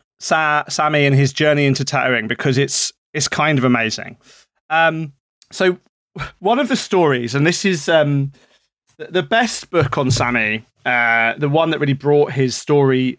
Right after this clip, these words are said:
initially to the world's attention, is a book called Secret Historian, The Life and Times of Samuel Seward, Professor, Tattoo Artist and Sexual Renegade, by an American author called Justin Spring. Happens, actually, Spring to be an art historian. That book came out in twenty ten.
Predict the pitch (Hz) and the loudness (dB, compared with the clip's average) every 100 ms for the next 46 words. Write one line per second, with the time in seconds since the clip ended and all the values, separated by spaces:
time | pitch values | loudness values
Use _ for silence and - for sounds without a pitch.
0 | _ 139 151 147 143 135 123 135 127 120 | _ -2 0 0 0 -2 0 -2 0 -2
1 | 131 135 135 131 127 139 123 - 110 117 | -2 0 2 0 -2 -6 -6 -6 -4 -2
2 | 120 127 135 - 127 120 - 175 - 165 | -2 -2 -4 -4 -4 -4 -4 -6 -2 -4
3 | 143 - 165 156 170 226 226 _ _ _ | -4 -4 0 2 4 2 -2 _ _ _
4 | - - _ _ _ _ 147 170 175 165 | -20 -20 _ _ _ _ 0 0 0 -4
5 | 175 156 143 143 170 156 147 143 160 147 | -2 0 0 -2 -2 0 0 0 2 4
6 | 165 170 - 139 165 139 156 143 139 - | 2 0 -6 -6 -6 -4 0 0 0 -6
7 | 151 - 156 143 139 135 - 131 - - | -8 -2 2 2 0 -4 -2 -2 -2 -2
8 | - 135 151 147 143 147 180 185 - 139 | 0 2 2 0 0 2 2 -2 -6 -2
9 | 139 131 131 127 _ 139 147 156 156 143 | 2 4 2 0 _ 0 2 2 0 0
10 | 143 135 151 135 - 127 - - 147 180 | 0 -2 0 -4 -4 -4 -4 -2 0 2
11 | 208 _ _ _ 196 190 165 139 - _ | -2 _ _ _ -6 0 -2 -2 -10 _
12 | 160 143 131 - - - 147 131 139 139 | -6 -4 -6 -10 -14 -4 -2 0 2 2
13 | 127 131 - 117 117 123 131 _ 151 175 | 2 0 -2 0 0 -2 -4 _ -6 -4
14 | 165 160 165 156 - 151 139 - 123 117 | -4 -4 -2 -2 -2 -2 -2 -2 -4 -4